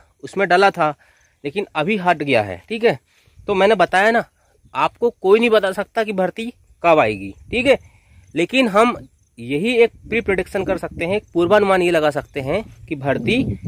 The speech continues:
जल्द आएगी। मान के चलिए दोस्तों, आज ही भर्ती आ गई शाम तक,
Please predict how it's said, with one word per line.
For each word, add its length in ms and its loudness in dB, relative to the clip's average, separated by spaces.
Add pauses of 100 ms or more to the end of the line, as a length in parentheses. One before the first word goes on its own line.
(160)
जल्द 300 2
आएगी। 300 -2 (480)
मान 200 2
के 100 -2
चलिए 220 -2
दोस्तों, 380 2 (1200)
आज 200 4
ही 60 -2
भर्ती 300 0
आ 80 2
गई 120 -8
शाम 240 -4
तक, 160 -14